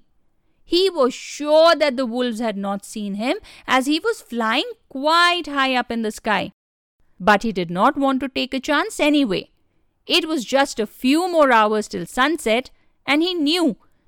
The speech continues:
that he would have only one opportunity to save Tolly's life.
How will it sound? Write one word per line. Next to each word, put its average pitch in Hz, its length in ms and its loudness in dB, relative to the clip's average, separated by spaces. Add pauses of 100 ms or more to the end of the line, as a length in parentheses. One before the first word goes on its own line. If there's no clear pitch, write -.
(100)
that 294 200 4
he 311 200 2
would 370 200 -2
have 285 280 2
only 277 380 2
one 240 540 2
opportunity 226 840 -2 (380)
to 453 100 6
save 254 520 -2
Tolly's 214 440 0
life. 185 460 -2